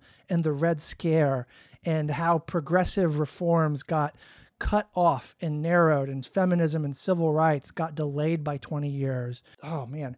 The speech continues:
there's so much to say about this that I don't have time to right now, but, like, that the reading of history that says Cold War could be good for American democracy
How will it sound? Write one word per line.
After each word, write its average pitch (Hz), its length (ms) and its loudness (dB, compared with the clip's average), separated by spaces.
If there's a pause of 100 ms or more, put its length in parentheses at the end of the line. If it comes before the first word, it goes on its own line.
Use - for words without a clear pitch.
there's 156 140 0
so 262 260 4
much 226 240 4
to 170 100 -4
say 160 220 -2
about 139 240 -2
this 143 160 -8
that 147 120 -6
I 143 60 0
don't 151 140 0
have 139 120 -6
time 143 260 -6
to 147 120 -4
right 135 160 -6
now, 139 200 -4
but, 156 180 -6
like, 151 300 -2
that 180 280 4
the 160 180 4
reading 220 400 4
of 156 80 0
history 160 420 0
that 147 180 -4
says 151 520 2 (400)
Cold 180 240 2
War 165 220 4
could 160 200 -4
be 151 120 0
good 151 240 0
for 160 140 -2
American 151 440 2
democracy 180 760 0